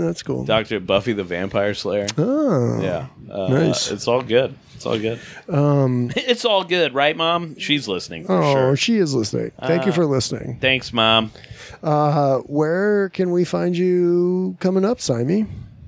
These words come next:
Speaker 2: Well, if this is coming up tomorrow or Friday, we, it might take, take us, uh,
Speaker 1: It might take me a day or two to figure out
Speaker 2: by
Speaker 1: how to
Speaker 2: us, I mean M K. It's gonna take M K a day or two to figure out <laughs> how to edit and
Speaker 1: Uh.
Speaker 2: post, but, um,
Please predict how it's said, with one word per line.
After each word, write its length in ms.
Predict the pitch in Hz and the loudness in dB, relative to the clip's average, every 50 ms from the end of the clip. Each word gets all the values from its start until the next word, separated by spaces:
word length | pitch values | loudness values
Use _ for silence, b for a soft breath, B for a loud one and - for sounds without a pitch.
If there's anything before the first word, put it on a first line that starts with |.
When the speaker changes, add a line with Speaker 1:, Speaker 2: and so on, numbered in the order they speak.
| - - - | -20 -20 -6
Speaker 2:
Well, 140 | - 113 120 120 | 0 2 2 4
if 40 | |
this 180 | - 127 151 160 | 4 2 0 0
is 140 | 170 143 - | -2 -6 0
coming 280 | - 160 147 151 143 | 2 4 4 6 4
up 120 | 139 123 104 | 4 2 2
tomorrow 1300 | - 120 98 92 92 110 151 175 165 127 98 92 92 90 95 95 95 98 95 98 98 98 98 98 98 | 2 0 2 2 4 4 4 6 6 6 6 6 6 6 6 6 6 6 6 4 4 4 4 4 4
or 460 | 98 98 98 95 95 92 95 92 90 87 | 4 4 4 2 0 0 -2 -2 -4 -6
Friday, 680 | 85 - 113 113 117 123 120 110 104 101 101 101 104 | -4 -2 2 4 4 4 4 4 4 4 4 4 2
we, 220 | 107 107 117 123 123 | 0 0 0 0 0
it 80 | 123 | 0
might 220 | 135 143 143 135 - | 0 0 0 0 2
take, 560 | - 131 127 117 - - - - 113 - - | 2 2 0 0 -4 -8 -12 -12 -16 -12 -2
take 200 | - 123 117 107 | 0 0 2 2
us, 240 | 110 196 - - - | 0 -2 -2 -4 -4
uh, 200 | 110 104 - - | -2 -2 2 2
Speaker 1:
It 80 | 254 277 | 4 4
might 160 | 277 240 185 | 4 4 4
take 180 | 175 160 135 | 2 2 2
me 120 | 143 135 127 | 2 2 2
a 60 | 117 | 4
day 140 | 110 117 113 | 4 2 2
or 100 | 110 104 | 2 2
two 160 | 101 - 110 | 2 2 2
to 80 | 104 104 | 2 2
figure 320 | - - 117 110 113 110 | 2 2 0 2 2 0
out 80 | 110 - | 0 2
Speaker 2:
by 160 | 151 143 139 | 2 2 2
Speaker 1:
how 80 | 117 143 | 2 2
to 40 | 143 | 2
Speaker 2:
us, 180 | 135 - - 139 | 0 0 0 0
I 80 | 123 | 0
mean 200 | 117 117 110 107 | 0 0 -2 -4
M 200 | 98 104 107 101 | -4 -6 -6 -6
K. 180 | 87 - 101 95 | -4 -2 -2 -2
It's 140 | 92 92 - | -4 -4 -8
gonna 160 | - 113 95 | -10 -10 -8
take 200 | - 107 90 - | -6 -8 -6 -4
M 120 | 95 85 - - | -4 -4 -4 -4
K 140 | - 98 95 | -2 0 0
a 60 | 92 87 | 0 0
day 220 | 82 - 95 92 | -2 -2 -2 -2
or 100 | 90 90 | -2 -2
two 160 | 82 - 95 90 | -4 -4 -4 -4
to 80 | 87 | -4
figure 260 | - - 101 92 98 95 | -6 -6 -6 -4 -2 -2
out 80 | 101 104 | -2 -2
<laughs> 60 | - | 0
how 80 | - - | 0 0
to 200 | 135 123 104 - | 0 0 0 2
edit 360 | 101 101 101 202 101 - - | 2 2 4 4 2 2 0
and 100 | 92 - | 0 0
Speaker 1:
Uh. 160 | 240 240 240 | 0 2 4
Speaker 2:
post, 380 | 233 208 196 92 95 - - - - - | 4 4 4 2 2 -2 -4 -6 -4 2
but, 200 | 110 98 101 104 | 2 4 4 4
um, 280 | 101 98 95 92 92 | 4 2 2 0 -4